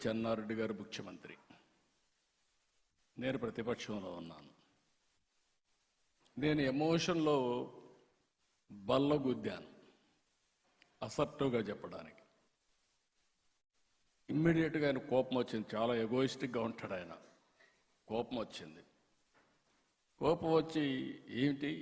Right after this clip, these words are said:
ఏమనుకుంటున్నావు, బల్లగొత్తావను?" అన్నాడు. నేను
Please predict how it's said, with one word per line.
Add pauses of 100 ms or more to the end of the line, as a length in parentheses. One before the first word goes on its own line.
(100)
ఏమనుకుంటున్నావు, (260)
బల్లగొత్తావను?"
అన్నాడు. (1300)
నేను